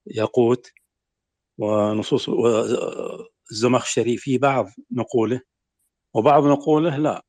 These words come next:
يتكلم عن، آه، يعني نقلها عن بعض، آه، المعاصرين له.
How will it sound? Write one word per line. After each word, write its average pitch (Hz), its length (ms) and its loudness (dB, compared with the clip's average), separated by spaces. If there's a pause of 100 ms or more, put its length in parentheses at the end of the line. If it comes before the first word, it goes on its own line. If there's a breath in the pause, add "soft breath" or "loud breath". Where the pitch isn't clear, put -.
(120)
يتكلم 123 520 -4
عن، 117 260 -2
آه، 110 300 -6 (1300)
يعني 117 340 -2
نقلها 113 420 0
عن 104 320 -4
بعض، 101 300 0
آه، 92 340 -6 (1040)
المعاصرين 101 800 -2
له. 90 260 -10